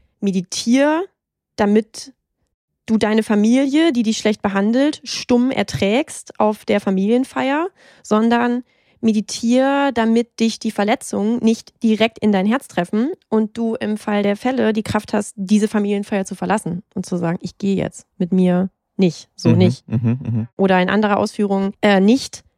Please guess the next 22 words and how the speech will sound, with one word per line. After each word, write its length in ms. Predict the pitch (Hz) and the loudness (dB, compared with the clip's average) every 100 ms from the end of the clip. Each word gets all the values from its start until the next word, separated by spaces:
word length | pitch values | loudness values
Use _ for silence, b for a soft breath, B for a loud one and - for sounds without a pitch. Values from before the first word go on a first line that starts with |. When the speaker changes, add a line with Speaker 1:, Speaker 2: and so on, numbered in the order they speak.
| _ | _
Speaker 1:
mach 300 | 196 202 123 - | 2 2 -2 -4
Yoga, 580 | 180 185 233 285 320 370 _ | 2 4 4 0 -2 -4 _
dann 220 | 196 190 | 0 2
merkst 300 | 196 214 - | 2 0 -2
du 60 | - | 0
nicht 220 | 220 175 | 0 0
mehr, 280 | 175 165 190 | -2 0 0
dass 280 | 226 196 - | 0 -2 0
Leute 280 | 190 185 185 | 0 0 -2
dich 260 | 180 180 | -2 -2
diskriminieren, 840 | - 190 - 185 180 269 247 233 220 | -4 -8 -2 0 2 4 2 0 0
weil 220 | 180 180 | 0 0
du 300 | 180 175 170 | 0 0 0
schwul 340 | - - 196 247 | -2 -4 -2 0
oder 140 | 180 | 0
lesbisch 460 | 170 196 233 240 - | -2 0 0 0 0
oder, 360 | 185 185 170 - - | -2 0 -2 -6 -10
äh, 140 | - | -6
sonst 260 | 185 240 - | -2 -4 -2
wie 60 | 214 | -6
queer 300 | - 247 277 | -2 0 2
bist, 420 | 185 247 - _ | 2 0 -2 _